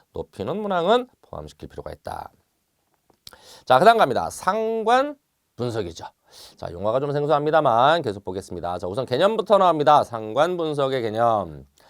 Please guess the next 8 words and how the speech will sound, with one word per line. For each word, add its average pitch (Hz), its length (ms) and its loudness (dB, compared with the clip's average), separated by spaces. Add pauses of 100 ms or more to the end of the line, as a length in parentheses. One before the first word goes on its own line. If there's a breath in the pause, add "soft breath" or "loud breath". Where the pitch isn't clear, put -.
(380 soft breath)
자, 135 160 6
서열 208 400 8
척도, 104 680 -2
등간 160 480 0
척도, - 600 -2
비율 160 540 -4
척도로 143 640 0
측정된 135 880 0